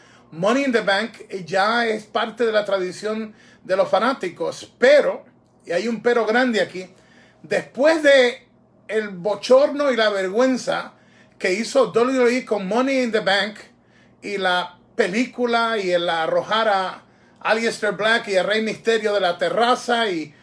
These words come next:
no darnos ni siquiera en la lucha femenina, en la lucha masculina, verdaderamente lucha de escalera o el struggle,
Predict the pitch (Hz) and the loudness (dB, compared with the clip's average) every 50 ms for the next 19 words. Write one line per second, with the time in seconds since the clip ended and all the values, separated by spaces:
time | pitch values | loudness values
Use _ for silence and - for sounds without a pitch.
0 | _ _ _ _ _ - 165 185 208 247 269 262 240 269 302 285 247 214 196 180 | _ _ _ _ _ -12 -8 0 4 4 4 4 4 2 2 2 0 -2 -2 -2
1 | - - - - - - 190 190 180 - 185 160 - - 220 233 240 240 226 226 | -4 -8 -14 -16 -16 -12 -12 -12 -10 -12 -14 -12 -6 -2 0 2 2 2 0 -2
2 | 220 208 196 185 208 220 - - 208 214 214 202 190 175 190 220 226 220 214 190 | -2 -2 -2 -4 -4 -4 -6 -6 -4 -4 -4 -6 -4 -4 -4 -4 -2 -2 -2 -2
3 | 180 175 202 196 - 214 202 196 170 - 190 190 196 208 220 214 202 - - - | -2 -4 -4 -4 -6 -6 -6 -6 -8 -6 -6 -6 -6 -6 -6 -8 -8 -10 -18 -20
4 | _ _ _ _ _ _ - 165 247 240 214 208 214 240 254 233 247 269 262 - | _ _ _ _ _ _ -2 2 2 4 4 4 4 4 4 2 2 0 0 0
5 | 247 208 190 202 247 277 - - 269 240 208 196 - - 208 190 214 240 233 208 | 0 0 0 -2 -2 -4 -2 -2 -2 0 0 -2 -2 -2 0 2 4 4 4 4
6 | 180 180 180 180 175 - - - - 240 254 240 196 175 170 - - | 4 2 2 0 -4 -6 -8 -4 2 4 4 4 4 0 -2 -4 -4